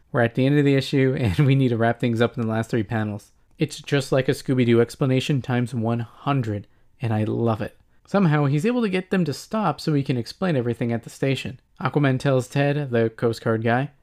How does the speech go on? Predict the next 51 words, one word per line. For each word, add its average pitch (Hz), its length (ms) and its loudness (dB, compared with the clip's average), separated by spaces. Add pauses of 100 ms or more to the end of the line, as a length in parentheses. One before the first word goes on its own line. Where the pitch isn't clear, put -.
(100)
to 147 120 0
recall 175 400 2
a 185 60 0
time 131 500 -2
where 127 140 2
they 127 140 4
looked 123 520 0
for 185 160 2
a 156 60 6
brooch 147 500 0 (340)
on 135 180 2
Vern's 123 300 2
ship - 560 -4
in 160 80 0
the 120 80 2
past, 123 460 -4
and 117 320 -2 (380)
turns 147 220 4
out 127 160 4
he'd 117 220 -2
thrown 185 320 0
it 127 100 2
overboard 120 560 2
and 123 220 -2
Black 147 260 -2
Beauty 180 280 0
had 120 180 -2
swallowed 135 360 0
it. 107 220 -6 (220)
Then, 117 320 0
knowing 113 240 0
he 117 120 -2
couldn't 117 240 0
track 117 220 0
the 127 80 -2
whale 117 200 2
himself, 165 480 -2 (180)
he 165 140 -2
devised 175 320 0
a 160 40 2
plan 196 460 0
that 147 120 0
incriminated 170 520 0
the 139 80 0
whale 180 320 0
so 180 320 -2
they'd 131 240 0
be 147 140 -2
forced 165 540 -6
to 190 80 0
get 127 340 -2